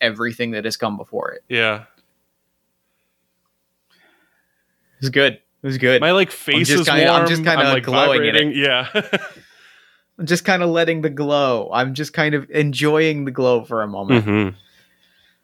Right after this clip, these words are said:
Speaker 1: <sighs> Taylor, thank you so much for coming and playing this game. This was a wonderful experience.
Speaker 2: Hell yeah, Jeff. Thank you for, for sharing this experience with me, and I think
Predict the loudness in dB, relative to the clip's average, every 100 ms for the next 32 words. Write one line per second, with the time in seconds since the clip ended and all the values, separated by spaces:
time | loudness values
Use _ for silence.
0 | _ _ _ _ _ _ _ _ _ -6
1 | 0 2 2 -2 -6 -10 -12 -4 0 2
2 | 0 -2 -4 -2 -2 -4 -4 -6 -6 -4
3 | -4 -4 -4 -4 -4 -4 -4 -2 -6 -4
4 | -4 -4 0 0 2 0 -2 -4 -2 -2
5 | -2 -4 -4 -2 0 2 0 -2 -8 -2
6 | -2 0 -2 0 2 2 0 -6 0 2
7 | 2 0 -4 -6 -6 -2 0 0 -2 -6
8 | -2 -2 0 0 -2 -6 -14 -20 -20 -20
9 | _ -2 -2